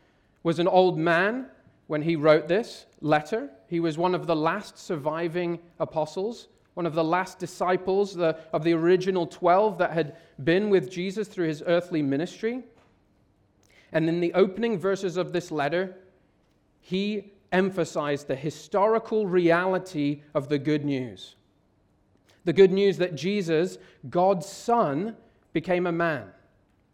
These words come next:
He c-, became a man to bring eternal life to those who were dead in their sins.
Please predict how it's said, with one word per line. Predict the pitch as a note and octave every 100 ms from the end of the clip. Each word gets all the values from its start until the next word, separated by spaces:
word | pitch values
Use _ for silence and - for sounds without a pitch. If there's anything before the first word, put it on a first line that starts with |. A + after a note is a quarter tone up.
| _ _ _ _ _
He | E3+ -
c-, | F#3
became | D#3+ D3+ F#3 G#3+
a | G3+
man | F3 F3
to | F3
bring | D3+ F3 E3+
eternal | D#3 - - G#3+ A3 G3+
life | D#3+ D#3+ D#3+
to | F3
those | E3 E3+ E3
who | E3+
were | D#3+
dead | C#3+ F#3 F#3 E3+ C#3+
in | D3+
their | D3 D3
sins. | - F3 D#3+ G#2+ - -